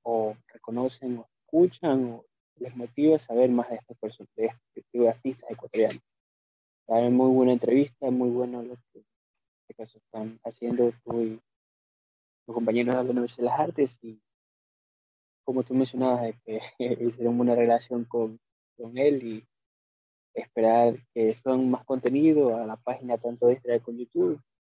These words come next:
para que más gente pueda conocer sobre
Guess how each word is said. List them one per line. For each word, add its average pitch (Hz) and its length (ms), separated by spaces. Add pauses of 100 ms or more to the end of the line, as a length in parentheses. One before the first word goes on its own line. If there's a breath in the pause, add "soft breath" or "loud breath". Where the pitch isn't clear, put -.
(120)
para 113 140
que 113 160
más 120 240
gente 123 520 (100)
pueda 120 200
conocer 113 400
sobre 117 420